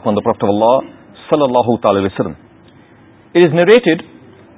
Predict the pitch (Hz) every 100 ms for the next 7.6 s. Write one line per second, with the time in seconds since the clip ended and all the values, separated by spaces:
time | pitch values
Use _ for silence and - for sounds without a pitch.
0 | - - 156 151 196 - 196 170 185 180
1 | - 185 175 165 165 165 156 147 131 139
2 | 170 - 123 127 - 127 - - - -
3 | - - - - - - - _ _ -
4 | - _ - - 233 247 226 - 95 -
5 | - - - - _ - - - 127 180
6 | 233 170 190 165 - 101 139 156 226 233
7 | 233 208 185 196 202